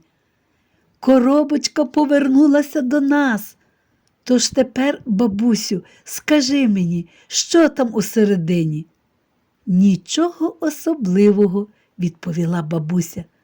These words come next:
"лише трохи любові". Уміння давати найважливіше вміння, якого ми можемо навчитися. Це так, немов би ми навчилися бути сівачами щастя.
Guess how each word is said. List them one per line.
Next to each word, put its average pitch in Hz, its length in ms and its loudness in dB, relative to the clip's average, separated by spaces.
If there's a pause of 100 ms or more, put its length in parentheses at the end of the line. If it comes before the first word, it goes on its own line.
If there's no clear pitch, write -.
(380)
"лише 196 560 -4 (280)
трохи 220 480 -4
любові". 175 640 -4 (800)
Уміння 233 520 4
давати 190 680 -4 (500)
найважливіше 254 1300 0
вміння, 180 520 0 (360)
якого 185 460 -2
ми 175 140 0
можемо 185 460 0
навчитися. 175 800 -6 (680)
Це 190 220 0
так, - 460 -8 (320)
немов 196 360 2
би 196 160 -2
ми 214 140 2
навчилися 220 680 -2
бути 220 320 -4
сівачами 214 680 -4
щастя. - 640 -8